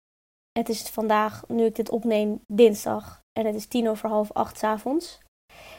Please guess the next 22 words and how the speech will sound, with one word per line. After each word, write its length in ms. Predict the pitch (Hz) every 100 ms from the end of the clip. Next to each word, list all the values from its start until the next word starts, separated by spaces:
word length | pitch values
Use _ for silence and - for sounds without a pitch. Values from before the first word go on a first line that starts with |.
| -
En 680 | - 233 226 220 220 220 220
mijn 440 | 214 214 214 214
podcasts 580 | 208 262 - 208 208 -
gaan 300 | - 214 214
om 160 | - 214
zes 240 | 208 247
uur 100 | 247
's 80 | 240
ochtends 520 | 233 - 214 208 -
op 240 | - 226 -
woensdag 360 | 277 311 -
en 100 | 247
zaterdag 400 | 226 214 214 208
online. 480 | 220 208 202 214 294
En 140 | 233 220
ik 80 |
had 140 | 226 220
nog 140 | 208
niks. 340 | 214 208 - -
En 100 | 220
ik 100 | 208
dacht, 340 | 214 - -